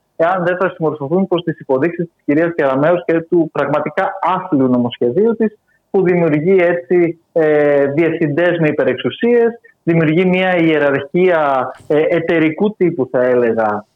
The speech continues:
ε, μέσα στην, ε, τη δημόσια εκπαίδευση, που καταλαβαίνουμε πολύ καλά πού αποσκοπεί και πόσο υπονομεύει όντως την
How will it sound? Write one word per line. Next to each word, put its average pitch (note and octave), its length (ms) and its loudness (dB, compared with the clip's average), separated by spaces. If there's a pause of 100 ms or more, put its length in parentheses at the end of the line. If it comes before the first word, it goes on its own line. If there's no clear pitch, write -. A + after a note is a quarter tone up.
(120)
ε, C#3 140 0
μέσα F3 340 0
στην, C3+ 240 0
ε, B2+ 100 2
τη C3 140 -2
δημόσια C#3 440 0
εκπαίδευση, B3+ 760 -2 (200)
που C4 120 0
καταλαβαίνουμε F#3+ 600 0
πολύ E3 260 0
καλά F3 520 0
πού F#3 140 2
αποσκοπεί E3 600 -2
και E3+ 100 -4
πόσο F3+ 400 -2
υπονομεύει D3 640 0
όντως D3+ 260 0
την D3 220 -2